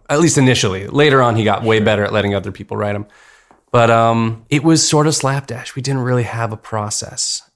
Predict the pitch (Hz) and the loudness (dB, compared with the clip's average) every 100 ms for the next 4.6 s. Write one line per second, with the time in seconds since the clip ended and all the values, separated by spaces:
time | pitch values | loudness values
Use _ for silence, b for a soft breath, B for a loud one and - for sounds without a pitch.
0 | - 110 110 - - 120 113 110 104 101 | -8 -4 -4 -6 -6 0 2 2 0 -4
1 | - - - _ - 117 117 107 110 - | -6 -8 -12 _ -2 2 2 0 -2 -10
2 | - 120 117 117 107 107 110 117 117 110 | -6 0 2 2 2 0 2 2 2 0
3 | 107 - 107 104 113 117 110 107 101 - | -4 -6 -6 -2 0 2 2 -2 -4 -12
4 | - 113 113 131 175 - | -6 -2 0 0 -2 -6